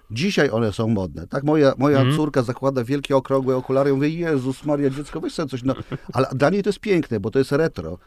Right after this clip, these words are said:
Speaker 1: A dla mnie te okulary, które ja noszę i, i
Speaker 2: No,
Speaker 1: troszkę
Speaker 2: podobne,
Speaker 1: kształt jest taki
Speaker 2: tak, no.
Speaker 1: twój, to była tęsknota za pewnym retro, które widziałem w filmach,
Speaker 2: Aha.
Speaker 1: yy, i one mi się podobały po prostu, to dlatego.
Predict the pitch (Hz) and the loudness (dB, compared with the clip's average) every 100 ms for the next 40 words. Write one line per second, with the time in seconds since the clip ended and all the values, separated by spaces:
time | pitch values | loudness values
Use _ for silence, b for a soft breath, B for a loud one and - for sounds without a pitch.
0 | b - 127 139 170 147 127 - 147 135 | b -6 0 2 4 4 2 2 -2 2
1 | 139 127 120 - 127 113 - 117 120 117 | 2 2 0 -2 -2 -2 -4 -2 0 0
2 | - 110 101 101 _ - - - _ 127 | -2 -6 -6 -10 _ -20 -20 -20 _ -2
3 | - 240 240 220 143 131 120 - 113 - | 4 4 4 6 6 6 2 0 -2 0
4 | 120 151 214 B B B B B B B | 2 2 0 B B B B B B B
5 | B - 143 139 165 160 160 139 - 147 | B 0 0 2 2 4 4 2 2 2
6 | - 143 196 196 135 139 170 151 143 131 | 2 -2 2 2 2 2 0 4 6 6
7 | 139 190 147 135 131 120 117 117 110 - | 6 4 2 0 0 0 0 -2 -2 -6
8 | 165 185 143 131 127 107 113 139 190 - | -6 -2 0 2 0 0 4 4 2 -2
9 | - 127 123 117 117 117 113 113 113 110 | -2 2 4 4 4 4 2 2 2 2
10 | 110 110 110 107 - 185 156 147 139 117 | 0 0 0 -2 -2 2 4 2 0 0
11 | 120 113 98 95 92 90 - 117 143 170 | 0 0 -2 -6 -8 -8 -8 -8 -4 -4
12 | - 95 73 | -4 -6 -8